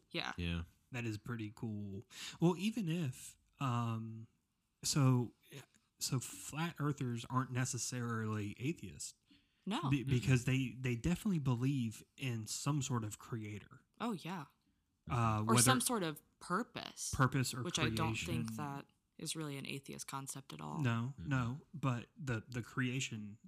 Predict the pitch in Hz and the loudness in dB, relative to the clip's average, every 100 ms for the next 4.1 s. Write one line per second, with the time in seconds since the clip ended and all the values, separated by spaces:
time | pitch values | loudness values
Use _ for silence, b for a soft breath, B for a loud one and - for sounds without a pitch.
0 | - - - _ - 247 285 - 107 104 | -10 -8 -8 _ -2 0 2 0 -2 -4
1 | 104 - B B B B _ _ _ - | -8 -12 B B B B _ _ _ -14
2 | 147 160 123 127 117 117 - _ _ 131 | -10 -6 -2 0 0 -4 -8 _ _ -2
3 | 120 110 107 - _ - - 127 117 104 | 0 -2 -4 -10 _ -20 -2 2 2 0